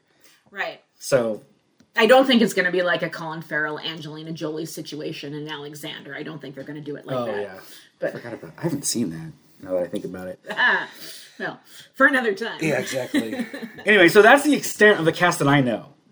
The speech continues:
Speaker 2: I, those,
Speaker 1: Right.
Speaker 2: those are the only actors that I know. And, and, uh, Neon Walsh, I have no idea who that is. So then there's, uh,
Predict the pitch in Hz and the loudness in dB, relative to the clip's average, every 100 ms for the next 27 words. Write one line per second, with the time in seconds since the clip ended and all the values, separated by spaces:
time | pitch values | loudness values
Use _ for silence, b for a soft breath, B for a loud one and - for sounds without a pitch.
0 | - 123 127 131 156 185 202 156 160 151 | -6 -2 -2 2 2 2 2 2 2 4
1 | 147 151 139 143 135 127 120 113 98 90 | 4 4 4 2 0 -2 0 -2 -4 -8
2 | 107 110 - 113 107 92 - 107 110 104 | -8 -8 -8 -10 -10 -10 -18 -18 -16 -12
3 | 110 127 123 113 113 117 95 107 120 113 | -8 -6 -4 -4 -6 -10 -12 -12 -8 -8
4 | 110 107 107 110 - b b b b - | -8 -8 -8 -10 -16 b b b b 2
5 | 170 180 175 160 151 143 135 135 127 | 8 8 8 6 6 6 6 6 4